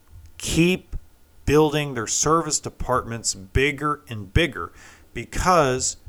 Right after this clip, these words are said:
they need the cash flow. The cash flow, yes, they're profitable. Yes, they make money at the end of the year. But you gotta constantly be able to pay your people and pay your bills. The bills and the payroll doesn't stop just because you're waiting for money to come in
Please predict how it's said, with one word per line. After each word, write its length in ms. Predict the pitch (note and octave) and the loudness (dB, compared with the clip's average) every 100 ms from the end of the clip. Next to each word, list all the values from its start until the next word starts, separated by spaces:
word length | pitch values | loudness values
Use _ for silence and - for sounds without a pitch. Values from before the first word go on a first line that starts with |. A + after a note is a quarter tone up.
| - - | -14 -6
they 180 | B2 | -2
need 340 | A#2+ C#3+ E3+ C3+ | -2 -2 -4 -6
the 80 | - | -8
cash 440 | - D#3 F3 E3 | -4 0 0 0
flow. 180 | - G2 | -6 -8
The 120 | A2 | -8
cash 480 | - - D#3+ F3+ - | -4 -2 -2 -2 -4
flow, 240 | A2+ A2+ - - - | -4 -4 -8 -20 -6
yes, 260 | G3 G3+ - | 0 2 2
they're 100 | E3 | -2
profitable. 640 | - E3+ E3+ - G#2 F#2 | 4 6 6 4 -8 -2
Yes, 260 | A2+ D#3+ - | 2 4 2
they 80 | D3 | -2
make 240 | D3 - | -8 -6
money 260 | B2+ C#3 C#3 | -6 -6 -6
at 120 | C3 | -6
the 80 | B2 | -6
end 120 | B2+ | -6
of 60 | |
the 60 | A#2 | -6
year. 280 | B2+ A#2 D#2+ - - _ | -4 -4 -4 -14 -20 _
But 100 | A2 | -6
you 140 | A#2+ A2 | -6 -4
gotta 420 | C3+ C#3+ E3+ E3 | 4 6 6 2
constantly 800 | - - C#3+ E3+ E3+ F#3 F3 E3 | -6 2 4 4 4 -2 -4 -2
be 200 | C3+ C3 | 0 2
able 180 | C#3 C3+ | 2 0
to 80 | |
pay 240 | - C#3 C3 | 2 2 4
your 140 | A#2+ | 0
people 440 | - F3 E3 B2 A#2 | 0 0 -2 -4 -4
and 100 | G#2 | -2
pay 160 | C3+ | -2
your 160 | C3 A2+ | -2 -2
bills. 360 | A#2+ E3 G2 | 0 0 0
The 100 | - | -6
bills 420 | G#2+ E3+ G3+ G#3+ E3+ | 0 4 4 4 0
and 80 | |
the 60 | - | -4
payroll 480 | - G3+ F#3+ C3+ A2 | 2 4 4 2 0
doesn't 400 | C#3 F3+ E3 C3+ | 0 0 0 -4
stop 500 | - F3 D#3+ B2 - | -2 2 2 2 -2
just 220 | D#3+ - | -2 -2
because 320 | D3 - D3 | -2 0 2
you're 80 | B2+ | 0
waiting 280 | B2 D3 C3 | -2 -4 -6
for 140 | A2+ | -6
money 320 | B2 C#3+ B2+ | -4 -4 -6
to 80 | G2 | -6
come 160 | A2+ A#2+ | -6 -4
in 160 | A#2+ | -4